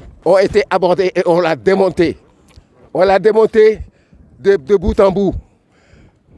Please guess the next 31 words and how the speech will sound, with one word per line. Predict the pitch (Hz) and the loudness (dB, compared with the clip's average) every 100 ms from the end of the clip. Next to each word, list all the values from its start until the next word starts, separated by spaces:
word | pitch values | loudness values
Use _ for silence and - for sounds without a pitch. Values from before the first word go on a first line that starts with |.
| - _ - 151 | -16 _ -6 -2
L'article | 175 226 254 - | 0 0 -4 -2
cent | 233 269 | 0 0
trente-neuf | - 214 160 - - _ - - _ - | 0 0 -2 -6 -14 _ -20 -20 _ -10
qui | 208 | -6
permet | - 254 220 160 104 - - - _ _ _ | -2 -2 0 -4 -6 -16 -20 -20 _ _ _
au | 208 208 | 0 0
juge | 220 262 | 0 -4
d'instruction, | 175 185 - 156 - - 135 - _ _ _ _ _ - | -2 -2 -4 -12 -8 -6 -6 -8 _ _ _ _ _ -4
qui | 190 | -2
est | - | 0
indépendant, | 240 247 233 196 202 196 165 - _ _ _ - | 0 0 0 0 0 0 -2 -8 _ _ _ -8
de | 170 | -6
ne | 185 | -2
pas | 220 214 | -2 -2
suivre | 202 190 | -2 -2
les | 175 | -2
réquisitoires | 165 165 147 196 190 | -4 -6 -4 -4 -4
s'il | - 196 | -4 -6
n'est | 190 | -2
pas | 190 | -2
dûment | 156 190 202 | -2 -4 -2
motivé, | 160 139 127 113 131 _ _ _ _ _ - - _ _ - | -4 -6 -10 -12 -12 _ _ _ _ _ -20 -20 _ _ -12
il | 110 131 | -4 -2
n'a | 123 | -2
pas | - - | -2 -4
osé | 151 139 | -4 -4
l'appliquer. | 117 - 131 120 - - - - _ - - | -6 -8 -8 -8 -10 -18 -20 -20 _ -20 -10
Et | 127 | -6
pourtant, | 185 160 220 214 | -4 0 2 2
un | |
moment, | 196 208 233 | 2 2 0